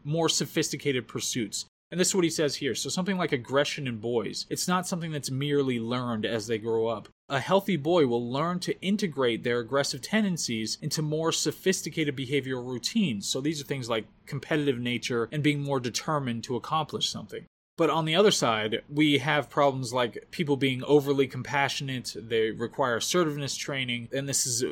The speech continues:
more often for women. They try to avoid conflict. They become resentful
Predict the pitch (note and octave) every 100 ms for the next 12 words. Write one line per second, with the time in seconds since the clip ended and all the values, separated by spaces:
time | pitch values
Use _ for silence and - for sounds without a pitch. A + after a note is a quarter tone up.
0 | - C#3+ D3+ C#3 C#3 C#3 B2+ B2 E3 C3+
1 | G2 G#2+ C#3 D3 C3+ D#3+ C#3 B2 C3 D3
2 | - D3+ C#3+ C3+ - C3+ - B2+ A#2 C#3+
3 | C3+ A#2+ A2 G#2 C3 D#3 - D3 C#3+ C#3